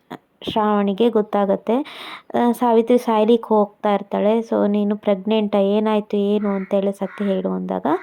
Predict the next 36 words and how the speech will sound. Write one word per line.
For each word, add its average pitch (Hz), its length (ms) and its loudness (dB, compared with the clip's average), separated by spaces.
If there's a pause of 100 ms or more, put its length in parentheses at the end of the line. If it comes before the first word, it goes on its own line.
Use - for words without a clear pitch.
(360)
ಸಾವಿತ್ರಿ 247 480 0
ಎಲ್ಲ 233 340 4
ವಿಷಯನೂ 226 440 2
ಹೇಳ್ತಾಳೆ. 208 540 0
"ನಾನು 220 260 0
ಈ 214 60 -2
ವಿಷಯನ 214 480 0
ಹೇಳಿದ್ರೆ 208 460 0
ನಮ್ಮ 226 200 0
ತಂದೆನ 202 480 -2
ಸಾಯಿಸ್ತೀನಿ" 202 680 -2
ಅಂತೇಳಿ 196 480 0 (340)
ಬ್ಲ್ಯಾಕ್ 226 320 0
ಮೇಲ್ 233 180 0
ಮಾಡ್ತಾ 202 340 -2
ಇದ್ದಾರೆ 202 260 0
ಮದನ್ 196 400 -4
ಸರ್. 196 360 -2
"ನನ್ನ 214 180 -2
ಹೊಟ್ಟೆಲ್ 208 360 -2
ಮಗು 202 360 0
ಇದೆ, 202 220 2
ನಾನು 202 200 -2
ಹೇಗೆ 208 440 0
ಬದುಕೋದು?" 190 480 0
ಅಂತ 190 200 -4
ಹೇಳಿ 196 320 0 (380)
ಎಲ್ಲ 254 440 4
ಅವಳ 226 200 4 (120)
ದುಃಖನ, 208 420 -2 (360)
ಆ, 190 140 -2
ಶ್ರಾವಣಿ 196 460 0
ಹತ್ರ 196 200 -2
ತೋಡ್ಕೊಳ್ತಾಳೆ. 196 880 -2 (480)
ಈ 294 160 4
ವಿಚಾರ 269 420 2